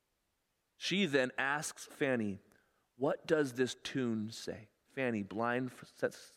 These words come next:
since a young age, someone who had come to know Jesus and put her faith in Jesus and had a budding relationship with Jesus. After kneeling in prayer for a few moments, she rose and declared,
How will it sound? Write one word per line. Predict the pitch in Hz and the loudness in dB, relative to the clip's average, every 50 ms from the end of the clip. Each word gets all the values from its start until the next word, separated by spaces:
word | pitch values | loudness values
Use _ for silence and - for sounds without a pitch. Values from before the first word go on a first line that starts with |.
| _ _ | _ _
since | _ - 127 104 - | _ -4 -4 -4 -4
a | 104 | -2
young | 101 98 95 110 120 - | -2 0 0 0 -2 -2
age, | - 98 95 90 95 - - - - _ _ _ _ _ _ _ _ _ _ _ _ _ _ _ _ _ _ _ _ _ _ _ _ _ _ _ _ _ _ _ _ _ _ _ _ _ _ - | -4 -4 -4 -6 -8 -14 -16 -16 -16 _ _ _ _ _ _ _ _ _ _ _ _ _ _ _ _ _ _ _ _ _ _ _ _ _ _ _ _ _ _ _ _ _ _ _ _ _ _ -2
someone | 143 143 147 135 | 0 0 2 4
who | 139 | 4
had | 127 110 | 2 2
come | - - 143 131 147 143 | 0 0 0 0 0 0
to | - 135 | -2 0
know | 123 120 123 123 127 131 | 2 4 6 6 4 4
Jesus | 120 104 120 127 127 113 113 120 120 120 - | 2 2 2 2 2 2 4 2 2 2 2
and | 113 98 - | -2 -6 -6
put | - 110 | -6 -8
her | 110 113 98 | -6 -8 -8
faith | - - - 117 120 123 120 - | -4 0 2 2 2 0 0 -2
in | 113 113 | -2 -2
Jesus | 107 104 117 113 107 110 117 117 - - | -2 -2 -2 -2 0 0 0 0 0 -2
and | 98 101 | -4 -2
had | 113 107 101 | 0 2 2
a | 101 - - - - - - _ | 0 0 -4 -10 -18 -20 -20 _
budding | - 104 95 - 120 123 123 127 127 120 117 | -20 -4 0 2 4 4 6 6 4 4 4
relationship | 110 104 104 104 107 110 123 135 127 - - 120 120 113 - - 120 104 - - | 4 4 4 4 4 4 4 4 2 0 0 0 -2 -2 0 0 0 0 0 0
with | 107 104 95 | -2 -2 -2
Jesus. | - 104 104 101 92 98 95 98 - - - - - - - | -2 -2 -2 -2 -2 -2 -2 -2 -4 -8 -12 -14 -16 -6 -2
After | 110 120 - - 120 117 | -2 -2 0 2 2 2
kneeling | 117 123 131 147 156 170 175 175 170 | 4 4 4 4 4 4 4 4 4
in | 165 151 127 | 2 0 0
prayer | - - 143 139 139 135 127 123 | 0 2 4 6 6 6 6 4
for | 120 - - 120 113 | 4 2 2 4 4
a | 113 | 2
few | 110 - - 120 120 127 | 2 0 0 0 2 2
moments, | 123 117 110 107 104 107 98 95 - - | 2 2 2 2 2 0 0 -2 -4 -8
she | - - - - - 147 165 | -6 -4 -2 -2 0 0 0
rose | 170 143 143 131 120 117 117 117 110 | 2 4 4 6 6 6 4 2 2
and | - 110 110 110 | 0 0 0 0
declared, | 98 107 - - - 117 110 104 98 95 95 - - | 0 -2 -2 0 2 4 4 6 6 4 4 2 -2